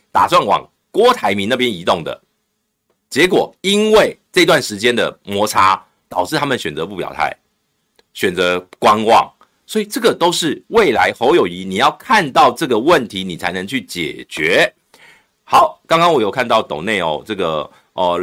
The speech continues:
Lin Yan Chang，这个感谢你哦，抖内一个可爱的贴图。好，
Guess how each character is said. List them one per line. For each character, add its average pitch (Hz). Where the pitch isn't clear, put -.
Lin 147
Yan 147
Chang， 139
这 107
个 80
感 87
谢 127
你 85
哦， 71
抖 76
内 95
一 87
个 85
可 73
爱 101
的 95
贴 160
图。 143
好， -